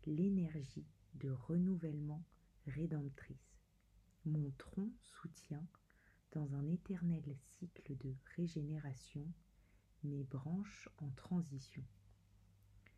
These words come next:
Mes fleurs se métamorphosent en fruits pour soulager les maux des êtres. Je suis Ruisse, l'arbre de la métamorphose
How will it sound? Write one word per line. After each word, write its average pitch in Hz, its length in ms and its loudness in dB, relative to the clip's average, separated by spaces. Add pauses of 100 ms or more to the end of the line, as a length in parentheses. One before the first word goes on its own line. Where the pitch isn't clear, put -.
(420)
Mes 220 140 6
fleurs 143 640 -8 (320)
se - 200 -6
métamorphosent 165 1120 0 (100)
en 151 140 -2
fruits 147 460 -8 (540)
pour 170 300 -4
soulager 165 680 -4 (840)
les 147 240 2
maux 147 300 -2 (440)
des 131 280 0
êtres. - 480 -10 (920)
Je 208 120 0
suis 196 340 0
Ruisse, 143 540 -8 (300)
l'arbre 160 360 -2 (280)
de 160 80 0
la 135 140 -2
métamorphose 156 1080 -2